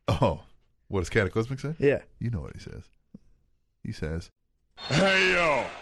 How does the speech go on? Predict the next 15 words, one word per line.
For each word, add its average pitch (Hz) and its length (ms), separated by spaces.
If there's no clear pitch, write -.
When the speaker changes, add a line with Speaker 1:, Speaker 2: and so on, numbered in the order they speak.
Speaker 1:
Yeah. 131 920
God, - 280
I 117 40
like 107 200
Cataclysmic. 78 600
By 123 160
the 104 80
way, 80 100
before 80 220
we 90 80
get 85 120
into 80 120
the - 100
email, 67 220
Cataclysmic 90 560